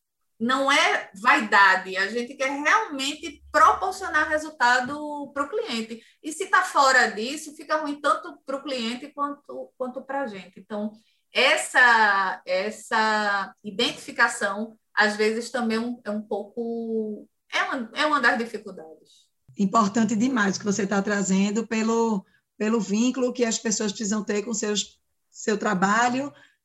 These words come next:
Speaker 2: com sua carreira, com seu propósito de vida, além da formação, tá? Eu queria que tu me falasse um pouquinho agora, é, sobre as competências exigidas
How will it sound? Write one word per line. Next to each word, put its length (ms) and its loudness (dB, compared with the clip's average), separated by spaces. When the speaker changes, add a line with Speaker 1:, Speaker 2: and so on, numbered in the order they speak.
Speaker 2:
com 120 -4
sua 300 0
carreira, 580 0
com 140 -8
seu 180 -2
propósito 580 0
de 100 -2
vida, 440 0
além 640 2
da 160 4
formação, 760 2
tá? 320 0
Eu 80 2
queria 220 0
que 60 -8
tu 60 -2
me 120 2
falasse 380 2
um 40 2
pouquinho 340 -2
agora, 640 0
é, 260 0
sobre 400 0
as 140 2
competências 720 -2
exigidas 760 0